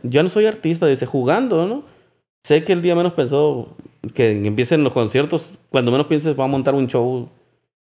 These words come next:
Y no lo dudes, que sea un showzazo, porque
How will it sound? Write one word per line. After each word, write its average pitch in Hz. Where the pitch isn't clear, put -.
Y 120
no 117
lo 143
dudes, 139
que -
sea 107
un 135
showzazo, 139
porque 87